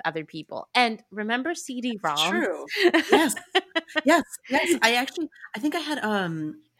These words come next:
Speaker 2: Where in the World is Carmen Sandiego C D rom?
Speaker 1: Yes, yes. It was a good game.
Speaker 2: It was, it was for, it, you had to, like,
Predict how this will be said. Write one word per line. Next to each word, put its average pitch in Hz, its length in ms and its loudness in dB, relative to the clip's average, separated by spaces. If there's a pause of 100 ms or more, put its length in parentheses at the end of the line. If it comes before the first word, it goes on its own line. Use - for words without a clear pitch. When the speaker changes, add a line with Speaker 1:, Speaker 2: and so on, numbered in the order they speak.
Speaker 2:
Where 220 360 4
in 294 140 4
the 247 80 2
World 196 320 0
is 175 100 -8
Carmen 175 400 0
Sandiego 147 760 -4
C 147 220 -4
D 139 180 -6
rom? - 80 -6
Speaker 1:
Yes, 233 1500 2
yes. 240 460 0
It 220 80 -2
was 262 140 -2
a 294 60 -2
good 214 300 -2
game. 196 640 0
Speaker 2:
It - 640 -20
was, 392 240 0
it 311 80 0
was 311 140 2
for, 320 120 2
it, 254 520 0
you 196 140 -2
had 226 280 2
to, 202 80 -6
like, 147 300 -8